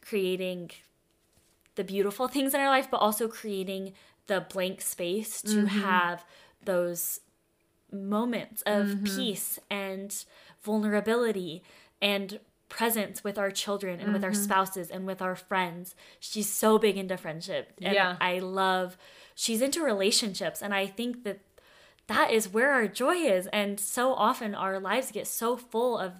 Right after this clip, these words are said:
Speaker 1: things because we just say yes and yes and yes that we get so consumed and our relationships suffer for it.
Speaker 2: Yes, and I think that's why the word balance kept com-,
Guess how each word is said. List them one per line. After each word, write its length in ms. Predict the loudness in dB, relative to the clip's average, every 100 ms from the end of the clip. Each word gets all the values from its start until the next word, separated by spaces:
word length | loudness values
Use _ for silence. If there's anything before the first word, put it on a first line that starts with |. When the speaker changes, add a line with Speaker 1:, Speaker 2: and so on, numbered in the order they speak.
| -20 -20 -20 _ 0
Speaker 1:
things 280 | 0 0
because 260 | -4 -6 -4
we 100 | -6
just 200 | -6 -4
say 120 | -4
yes 360 | 0 0 0 0
and 140 | 0
yes 180 | 0 0
and 120 | -2
yes 220 | 0 0 -2
that 220 | -4 -6 -12 -20 _ _ _ _ _ _ _ _
we 140 | -8 -2
get 260 | 2 2 0
so 280 | 2 2
consumed 920 | 2 -4 -4 -2 -2 -2 -4 -8 -12 -14 _ _ _ _ -8
and 500 | -6 -6 -8 -8 -10 -10 -6
our 200 | -6 -4
relationships 880 | -2 -2 -2 -4 -8 -8 -8 -10 -10
suffer 400 | -8 -4 -2 -4
for 240 | -8 -10 -10
it. 120 | -12 -10
Speaker 2:
Yes, 440 | -4 2 2 2 2
and 100 | 2
I 80 | 2
think 240 | 0 4
that's 220 | 4 4
why 240 | 4 4 6
the 100 | 2
word 240 | 0 0
balance 400 | -2 -2 -2 -4
kept 200 | -6 -6
com-, 160 | -6